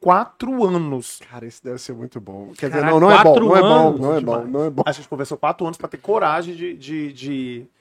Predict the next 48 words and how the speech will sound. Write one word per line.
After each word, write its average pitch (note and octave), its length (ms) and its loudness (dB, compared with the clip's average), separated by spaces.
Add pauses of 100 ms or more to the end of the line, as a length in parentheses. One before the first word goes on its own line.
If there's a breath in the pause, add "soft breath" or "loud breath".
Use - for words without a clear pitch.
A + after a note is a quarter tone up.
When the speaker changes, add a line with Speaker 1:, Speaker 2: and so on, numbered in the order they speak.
(420)
Speaker 1:
tentar. F3 360 -4 (260 loud breath)
Speaker 3:
Mas F#3 120 -4
como G#3+ 140 -2
é G#3 40 -2
que G3+ 100 -4
é? D#3+ 60 0
Tem C#3+ 160 -6
regra? D#3+ 760 -2
Não C3 60 -10
Speaker 1:
Tem D3+ 120 -4
Speaker 3:
tem? C3 80 -4
Speaker 1:
regras, D3 520 0
claro. E3+ 440 -6
Speaker 3:
Tem, A#2+ 180 -6
né? A#2 220 -14
Speaker 1:
Tem C#3 120 -14
muitas F#3 440 -6
regras. D#3 440 0 (320 loud breath)
A C#3+ 80 -2
gente F#3+ 160 -2
começou A#3 260 -4
quatro A#3 260 -2
anos, A#3+ 440 -2
há D#3 140 4
quatro G#3 300 0
anos F3+ 140 -4
atrás, D3 500 2
foi D#3+ 140 -6
em D3+ 40 -8
dois C#3+ 160 -6
mil D3+ 300 -2
e, C#3+ 180 -2
Speaker 3:
É - 20 -12
um - 20 -12
Speaker 1:
não, D3 180 2
foi A#3+ 120 2
em - 20 4
Speaker 3:
processo, C#3 100 -2
Speaker 1:
dois C#3+ 40 -2
mil C#3+ 80 4
e D3 60 4
dezoito, D3 160 -4
Speaker 3:
na A#2+ 60 -2
verdade, A#2 200 -2
Speaker 1:
é - 20 0
um A2 40 -4
Speaker 3:
né? A2 60 -6
Speaker 1:
processo. F#3 520 -2